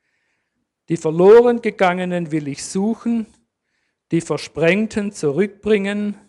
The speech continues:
die sich etwas gebrochen haben, will ich verbinden und die Kranken gesund pflegen.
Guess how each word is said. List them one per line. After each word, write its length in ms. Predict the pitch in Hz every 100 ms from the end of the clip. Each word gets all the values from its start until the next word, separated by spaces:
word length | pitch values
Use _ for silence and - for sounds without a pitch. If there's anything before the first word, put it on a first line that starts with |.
| _ _ _ _ _ _ _ _ _ _ _ _ _ _ _ _
die 100 | 175
sich 220 | 165 170
etwas 440 | 180 170 165 160 -
gebrochen 720 | 147 - 151 185 220 202 190
haben, 440 | 180 175 170 175
will 160 | 156 151
ich 120 | 139
verbinden 1000 | - 127 180 175 208 233 240 233 - _ _ _ _ _ _ _ _ _ _ _ _ _ _ _ _
und 460 | - 180 220 247 -
die 80 | 165
Kranken 600 | 143 143 160 196 202 190
gesund 560 | 147 - 190 202 233
pflegen. 600 | - 190 180 180 190 190